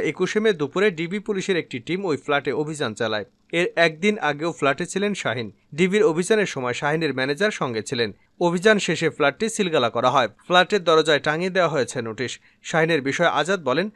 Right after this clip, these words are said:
কারো সঙ্গে তেমন কথা বলতেন না। যখন বাসায় থাকতেন, সারাদিন পার্সেলের মাধ্যমে খাবার সহ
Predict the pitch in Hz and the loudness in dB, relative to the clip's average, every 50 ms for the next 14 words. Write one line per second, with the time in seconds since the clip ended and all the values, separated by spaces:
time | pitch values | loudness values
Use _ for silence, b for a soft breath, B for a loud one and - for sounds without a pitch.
0 | b b b - - 156 160 180 180 - 208 202 214 226 220 214 180 143 127 120 | b b b -2 2 4 4 4 4 0 -2 -2 -2 -2 0 0 0 0 -2 0
1 | - 147 147 - 156 131 117 107 - - 117 117 117 110 - _ _ _ - 123 | 0 0 0 0 -4 -4 -4 -4 -2 -2 -2 -2 -2 -4 -6 _ _ _ -6 -2
2 | 139 139 - 165 151 139 135 135 - 180 170 - 175 170 - 214 220 226 b b | -2 -2 -2 -2 0 0 0 0 0 -4 -4 -4 -6 -2 -2 -2 -2 -2 b b
3 | b b b - - 180 170 165 156 165 156 143 131 - 151 147 147 - - 196 | b b b -4 0 2 2 2 2 2 -4 -2 0 2 2 2 2 0 0 0
4 | 196 170 143 127 127 123 147 160 202 202 - - 165 139 143 139 135 - - 156 | 0 0 0 -2 -2 -2 -2 -2 -2 -2 -2 -2 -2 2 2 2 2 2 0 0
5 | 170 | 0